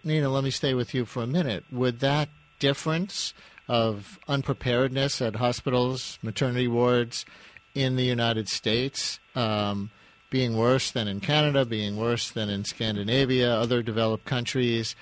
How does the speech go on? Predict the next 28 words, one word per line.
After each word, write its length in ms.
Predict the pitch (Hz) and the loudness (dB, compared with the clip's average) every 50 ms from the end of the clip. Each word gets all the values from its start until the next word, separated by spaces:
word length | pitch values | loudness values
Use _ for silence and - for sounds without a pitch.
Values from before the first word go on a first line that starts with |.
| - - - - - - - _ _ _ _ - | -18 -20 -20 -20 -20 -20 -20 _ _ _ _ 0
be 420 | 143 139 139 139 135 135 135 135 | 4 4 6 6 4 4 2 0
for 580 | 127 - - - 139 131 127 120 120 120 117 - - - | -2 -4 0 2 4 4 6 6 4 4 2 0 -2 -4
a, 380 | 156 127 117 117 113 113 113 | -2 -2 0 0 0 0 0
um, 300 | 110 107 104 101 104 107 | 0 0 0 0 -2 -4
systemic 640 | 95 - - 139 - - - 143 135 135 143 127 - | -4 -4 -2 0 -2 0 2 0 0 0 0 -4 -4
reason? 500 | 120 120 131 139 165 175 202 196 202 202 | -2 0 2 2 2 2 0 0 0 0
Is 180 | 185 139 113 117 | -2 -2 -2 -4
it 120 | 110 98 | -6 -4
something 320 | - 147 139 139 - 143 127 | -2 -2 -2 0 -2 -2 0
about 260 | 120 113 117 110 - | 2 2 2 0 0
the 100 | - 92 | -4 -10
funding 380 | - - 131 160 180 196 175 | -6 -2 0 2 2 2 2
mechanisms 680 | 170 170 170 165 - 165 156 160 151 143 160 160 156 - | 2 2 0 0 0 0 0 0 0 -2 -4 -4 -4 -4
here, 460 | - 165 170 165 170 175 175 175 180 180 - - - - - - - | -4 -2 0 0 0 0 0 0 -2 -6 -12 -20 -20 -20 -16 -8 -6
uh, 220 | 139 127 120 127 - | -4 -2 -2 -4 0
<clears throat> 60 | _ | _
the 360 | - 180 202 180 160 135 135 120 131 | 6 6 6 6 4 2 2 2 2
way 120 | 143 147 | 2 2
we 140 | 143 147 135 | 2 0 -2
pay 200 | - 143 139 147 | 0 0 0 0
for 160 | 139 - 127 | 0 -2 -2
health 260 | 135 139 135 135 - | 0 0 0 -2 -2
care? 300 | - - 147 143 143 143 | -4 -2 0 2 2 2
Or 300 | 147 135 123 120 113 95 - - - - _ | 2 2 2 2 0 0 -4 -10 -20 -20 _
if 380 | - 139 135 123 - - - - _ _ _ _ | -4 -2 -2 -2 -4 -8 -18 -20 _ _ _ _
you're 160 | 131 135 135 | -4 -4 -2
saying 320 | - - 160 160 160 156 | 0 0 0 0 0 -2
the 80 | 135 | -4